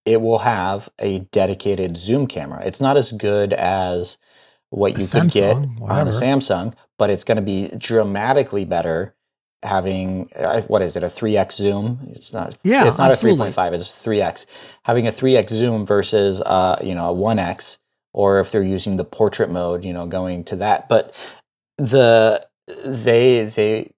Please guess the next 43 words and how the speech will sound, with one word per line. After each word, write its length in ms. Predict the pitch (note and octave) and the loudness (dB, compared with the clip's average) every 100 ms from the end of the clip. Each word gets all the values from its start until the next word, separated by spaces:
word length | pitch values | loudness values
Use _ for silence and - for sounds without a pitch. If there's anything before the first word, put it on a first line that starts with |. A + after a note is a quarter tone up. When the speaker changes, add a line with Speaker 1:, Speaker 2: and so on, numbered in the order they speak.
| - | -6
Speaker 1:
they 160 | B2 | -4
said, 280 | A2+ A2+ A#2 | 0 0 0
"Well, 420 | B2 C3+ C#3+ - _ - | 2 4 4 0 _ -4
I 140 | B2 | 0
would 140 | C3+ C3 | 2 4
rather 300 | C3+ C3+ C3+ | 4 6 2
buy 300 | A2 G#2 A#2+ | 4 4 2
something 440 | - G#2+ - G2+ | -2 -6 -4 -6
to 80 | G2+ | -8
stick 280 | - A#2+ A2 | -6 -4 -2
on 160 | G2+ | -2
the 80 | F2 | -2
back 300 | E2 G2 - | -2 -2 -2
of 120 | F#2 | -6
it." 140 | E2+ - | -4 -6
I 60 | |
was 80 | G2+ | -4
like, 200 | A2 - | -6 -2
"Well, 100 | C3 | 0
you 120 | C3 | 0
can 120 | B2 | 0
get, 160 | C3 - | 0 2
like, 160 | C#3 C3 | 2 0
a 60 | |
Moment 480 | G2+ G2+ A2 A#2+ F2 | -2 0 0 -2 -4
lens 360 | F2 E2+ F#2+ - | -6 -4 -6 -4
that 160 | F#2+ | -4
will 100 | F2+ | -2
give 180 | F#2 F#2 | -4 -4
you 220 | F#2+ F#2 | -2 -2
a 120 | E2+ | -2
two 280 | E2 - D#3+ | -6 -4 2
X 180 | C3 - | 2 0
zoom, 340 | E2+ E2 F2 - _ _ _ - | -6 -6 -6 -12 _ _ _ -2
but 120 | A2 | 0
it's 140 | A2 D#3 | 2 4
Speaker 2:
Yeah. 80 | C3 | 4
Speaker 1:
not 160 | C3 | 2
gonna 180 | - B2+ | 0 -2
be 280 | A2 G#2+ - | 0 -2 -2
anywhere 560 | G#2+ B2+ C#3+ G#2+ F#2+ F2 | -2 0 0 0 0 0
as 140 | D#2+ | -4
good." 420 | - A2+ E2 E2 | -2 0 0 -4